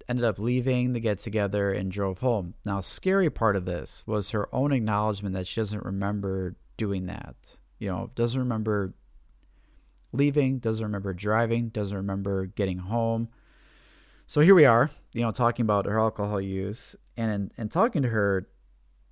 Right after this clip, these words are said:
about her plans. She didn't think she was an alcoholic, and she, she wanted to,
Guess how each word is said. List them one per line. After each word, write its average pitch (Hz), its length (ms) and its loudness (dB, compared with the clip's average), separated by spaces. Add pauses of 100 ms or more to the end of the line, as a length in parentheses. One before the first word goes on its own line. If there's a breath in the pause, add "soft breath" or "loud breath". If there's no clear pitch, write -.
(640)
about 127 160 2
her 101 100 2
plans. 131 460 0
She - 100 -8
didn't 147 240 0
think 139 220 -2
she - 100 -10
was 110 140 0
an 110 80 0
alcoholic, 151 800 0
and 107 140 -2
she, 101 460 -4 (840 soft breath)
she - 140 -2
wanted 185 260 4
to, 123 300 4